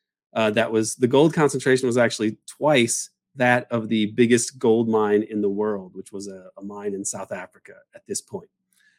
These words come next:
So this was a huge treasure, but it was very remote, very inaccessible, and under threat from the, the Japanese Empire. So this information,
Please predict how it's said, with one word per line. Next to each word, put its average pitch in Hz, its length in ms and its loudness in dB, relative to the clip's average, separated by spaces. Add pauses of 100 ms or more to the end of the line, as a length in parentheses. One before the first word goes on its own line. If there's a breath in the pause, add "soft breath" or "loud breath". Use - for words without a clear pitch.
(100)
So 113 280 4
this 127 260 2
was 120 380 4
a - 40 -14
huge 190 400 2
treasure, 135 380 4
but 120 140 -2
it 107 80 -4
was 107 100 -6
very 135 360 2
remote, 123 540 4
very 139 280 6
inaccessible, 117 760 2
and 107 260 -4
under 135 200 6
threat 123 420 2
from 110 180 0
the, 110 300 -4
the 113 100 -4
Japanese 113 520 0
Empire. 107 400 -6
So - 160 -8
this 127 160 0
information, 139 680 4